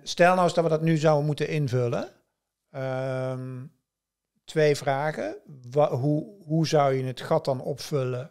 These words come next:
wat er bij New York Pizza valt? En twee, wat zou jij dan gaan doen?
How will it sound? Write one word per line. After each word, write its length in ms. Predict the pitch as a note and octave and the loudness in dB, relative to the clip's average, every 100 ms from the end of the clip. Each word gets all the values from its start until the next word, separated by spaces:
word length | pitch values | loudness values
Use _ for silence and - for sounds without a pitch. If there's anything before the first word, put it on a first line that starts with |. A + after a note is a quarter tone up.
| _ | _
wat 180 | B2+ A#2+ | -10 -8
er 80 | B2+ | -4
bij 120 | B2 | -4
New 140 | A#2+ | -4
York 120 | A#2+ A#2 | -6 -6
Pizza 260 | C#3 - | -8 -8
valt? 360 | - - C4+ - | -6 -6 -6 -10
En 120 | F3 | -12
twee, 480 | - D#3 D3+ D3+ D#3 _ _ _ | -8 -6 -6 -6 -10 _ _ _
wat 240 | C#3 C3+ | -6 -4
zou 260 | - C3+ C3+ | 0 0 2
jij 220 | C#3 C3 | 2 0
dan 240 | A2+ G#2+ | -2 -6
gaan 160 | G#2 G#2 | -8 -8
doen? 240 | G2+ G#2 | -8 -12